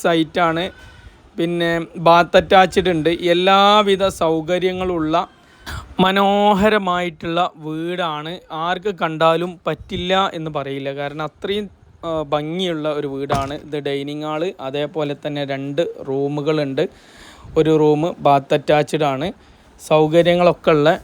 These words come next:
ആ, മുകൾക്ക് വേണമെങ്കിൽ എടുക്കാൻ പറ്റിയ രീതിയിലാണ്. നല്ല, ആ, ഭംഗിയുള്ള സ്റ്റെയർകേസും കാര്യങ്ങളൊക്കെ ഉണ്ട്. പിന്നെ നമ്മളെ റൂം അത്യാവശ്യം നല്ല സ്പേസ് ഉള്ള റൂമുകൾ തന്നെയാണ്. അതേപോലെ തന്നെ അടുക്കള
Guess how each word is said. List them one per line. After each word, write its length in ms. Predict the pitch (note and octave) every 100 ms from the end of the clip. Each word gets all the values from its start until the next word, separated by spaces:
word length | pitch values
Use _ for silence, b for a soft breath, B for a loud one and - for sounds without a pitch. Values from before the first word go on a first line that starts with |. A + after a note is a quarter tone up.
| - _ -
ആ, 60 | D3 D3+ D3 D3+ D3+ D#3
മുകൾക്ക് 380 | D3 D#3+ D#3 E3+
വേണമെങ്കിൽ 420 | D3+ D3 D3 D3+ D3+
എടുക്കാൻ 340 | C3+ - D3+ D3+
പറ്റിയ 480 | C#3 - C#3+ F3 - -
രീതിയിലാണ്. 720 | C#3 C3+ C#3 D3 D3 C3+ C#3 E3 D3
നല്ല, 220 | C3+ C3+ D#3 - D3+
ആ, 80 | C3+
ഭംഗിയുള്ള 500 | C#3 C#3 D#3 D#3 D3 D3+ -
സ്റ്റെയർകേസും 680 | - C#3 C3+ C#3+ C#3+ - D3+ C#3+
കാര്യങ്ങളൊക്കെ 500 | C3+ C#3 C#3 - C#3
ഉണ്ട്. 180 | C3 D#3+ - B B B B - -
പിന്നെ 440 | C#3+ C#3 C#3 C#3 C3+ C3+ C3+ C3 C3 B2 - - -
നമ്മളെ 240 | D3+ D3 D3+ D#3 D3+
റൂം 240 | D#3+ E3 F3 D#3+
അത്യാവശ്യം 460 | D3 E3 D#3+ E3+ D#3+
നല്ല 240 | D3+ D3+ D#3
സ്പേസ് 380 | - D3+ D3 C#3 F3
ഉള്ള 140 | D#3 E3 - C#3+
റൂമുകൾ 400 | C#3 C#3 D3 D3 D3
തന്നെയാണ്. 360 | C#3 C3 C3 A3 B B B - C3+
അതേപോലെ 460 | D3 D#3 D#3+ D3+ C#3+
തന്നെ 220 | D3 C#3+ F3+ - -
അടുക്കള 380 | C3+ C#3 - D3+